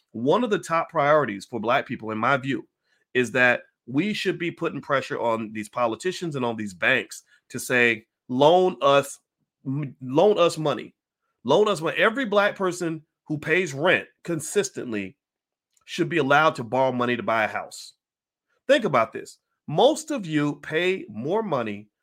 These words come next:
for rent than your landlord pays for his damn mortgage. Ain't that, I mean, that's crazy. It's absolutely crazy.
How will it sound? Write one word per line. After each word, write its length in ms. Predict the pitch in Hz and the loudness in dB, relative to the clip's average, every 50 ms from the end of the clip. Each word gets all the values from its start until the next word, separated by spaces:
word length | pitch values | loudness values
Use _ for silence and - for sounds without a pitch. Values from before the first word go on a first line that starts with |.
| _ _ _ | _ _ _
for 240 | - 165 160 143 - | -6 -4 -2 -2 0
rent 520 | 123 170 202 151 95 - _ - - - _ _ _ _ _ _ _ _ _ _ _ _ _ _ _ | 0 0 0 0 -2 -4 _ -20 -20 -20 _ _ _ _ _ _ _ _ _ _ _ _ _ _ _
than 280 | - 160 165 160 156 160 | 0 2 2 2 2 2
your 160 | 170 165 156 | 0 -2 0
landlord 580 | 139 160 208 226 208 175 127 120 120 120 120 - | 0 2 2 2 0 0 0 0 0 0 -2 -2
pays 500 | 185 214 185 156 113 104 101 - - _ _ _ | -2 0 0 0 0 -2 -4 -6 -10 _ _ _
for 180 | _ 151 156 143 | _ -6 -4 -4
his 160 | 143 143 123 | -4 -4 -4
damn 300 | 123 131 131 131 120 113 | -4 -4 -4 -4 -4 -4
mortgage. 360 | 107 104 95 87 95 85 - - | -6 -6 -8 -8 -12 -10 -4 -4
Ain't 140 | 214 220 220 | -2 -2 0
that, 160 | 214 208 165 | -2 -2 -2
I 40 | 185 | 0
mean, 100 | 196 202 | 0 0
that's 160 | 214 208 - | 0 0 -2
crazy. 520 | - - 233 220 170 - - - - _ _ _ | -6 -2 0 0 0 -2 -6 -12 -18 _ _ _
It's 160 | - - - - - | -12 -12 -12 -4 -2
absolutely 400 | 196 220 214 208 214 170 160 175 | 0 0 0 -2 -4 -6 -4 -2
crazy. 280 | 185 151 131 110 107 | -2 -2 -2 -4 -8